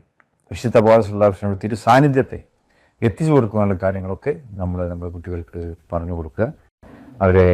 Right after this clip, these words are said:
മിഠായിയും പലഹാരങ്ങളൊക്കെ കൊടുത്തുകൊണ്ട് നമ്മൾ അവരെ സ്വീകരിക്കുന്നുണ്ട്. ഈ കാലത്ത് പ്രത്യേകം ശ്രദ്ധിക്കേണ്ടത്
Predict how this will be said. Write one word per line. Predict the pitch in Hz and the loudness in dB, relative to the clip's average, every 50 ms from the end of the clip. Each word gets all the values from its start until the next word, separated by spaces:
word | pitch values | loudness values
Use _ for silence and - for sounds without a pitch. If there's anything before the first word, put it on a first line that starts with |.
| 87 87 | 2 0
മിഠായിയും | 87 85 - 98 92 92 98 98 98 92 85 | -2 -4 -2 2 2 4 4 4 4 2 0
പലഹാരങ്ങളൊക്കെ | 85 85 85 82 98 98 98 98 95 95 95 90 87 - 110 104 | -2 -4 -4 -2 -2 -2 -2 -2 -4 -4 -6 -8 -8 -8 -8 -8
കൊടുത്തുകൊണ്ട് | 98 90 87 98 98 98 92 95 | -8 -6 -6 -6 -6 -6 -6 -6
നമ്മൾ | 95 90 90 92 | -6 -4 -4 -6
അവരെ | 90 85 80 - | -6 -6 -10 -8
സ്വീകരിക്കുന്നുണ്ട്. | - 95 95 104 - - 110 104 107 107 107 135 190 - - - - - - - - - - 101 | -4 -2 -2 0 0 -2 -2 -2 -2 -2 -2 -4 -6 -10 -18 -20 -20 -20 -20 -20 -12 -6 -2 0
ഈ | 104 107 113 110 - | 0 0 -2 -2 2
കാലത്ത് | - 107 110 104 - - | 2 4 4 2 0 -2
പ്രത്യേകം | 113 98 - 113 117 120 117 | -4 0 2 2 2 2 2
ശ്രദ്ധിക്കേണ്ടത് | 123 110 107 120 120 131 131 131 135 139 | 0 -2 0 0 0 0 -2 -2 -4 -6